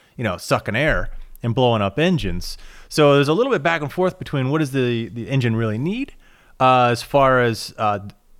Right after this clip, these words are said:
you know, time and quality of the engine oil, and then what does it need from, oh, well, shoot, if you just went in and added another quart, you could go another couple thousand miles.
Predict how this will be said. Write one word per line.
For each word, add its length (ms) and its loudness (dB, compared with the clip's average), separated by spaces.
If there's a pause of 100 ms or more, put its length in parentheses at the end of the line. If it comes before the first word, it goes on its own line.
(140)
you 80 -6
know, 160 -10 (180)
time 400 -2
and 140 -2
quality 500 2
of 80 0
the 160 0
engine 260 0
oil, 380 0
and 180 -2
then 160 0
what 80 0
does 120 4
it 100 -2
need 260 -2
from, 280 0 (320)
oh, 120 0
well, 180 0 (180)
shoot, 280 -6
if 80 -8
you 60 -4
just 220 -2
went 120 2
in 180 0 (100)
and 240 -4
added 260 0
another 320 -2
quart, 580 -2
you 80 -12
could 160 -8
go 180 -4
another 260 -2
couple 240 -4
thousand 400 0
miles. 460 -6